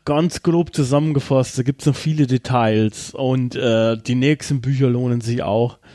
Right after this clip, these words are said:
Oder hört es, ah, kann man an der Stelle vielleicht noch mal sagen, das deutsche Hörbuch ist wirklich super. Ähm, und kann man sich, kann man sich wirklich geben. Von daher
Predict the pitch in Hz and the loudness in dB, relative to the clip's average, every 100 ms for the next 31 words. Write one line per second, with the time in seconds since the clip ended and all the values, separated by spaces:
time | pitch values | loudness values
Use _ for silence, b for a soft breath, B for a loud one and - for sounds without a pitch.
0 | B B B B B _ 151 143 131 143 | B B B B B _ 0 2 4 2
1 | 143 120 - - 120 127 135 131 123 127 | 0 -2 -6 -2 2 2 2 0 0 2
2 | 127 - 120 120 123 123 120 113 110 113 | 2 2 2 2 2 0 0 0 0 -2
3 | 110 - 131 - 123 127 117 113 - 110 | -4 0 2 4 2 2 0 -4 -4 -10
4 | 104 - 139 143 131 - 117 - - - | -12 -8 2 4 4 0 -8 -8 -8 -4
5 | 147 123 - - - - B B B B | -2 -2 0 0 0 -4 B B B B
6 | B - - 123 117 117 113 110 110 113 | B -6 2 4 4 4 0 -2 -4 -6
7 | 285 - _ _ - 117 110 104 101 92 | -12 -20 _ _ -2 0 0 -2 -6 -10
8 | - - 113 110 107 - 104 - - 104 | -14 -10 -6 -2 -4 -4 -10 -12 -10 -10
9 | 104 - 104 107 - 113 - 120 127 117 | -10 -12 -10 -10 -12 -20 -12 -10 -8 -10
10 | 113 110 110 110 110 107 107 | -12 -2 2 4 4 4 0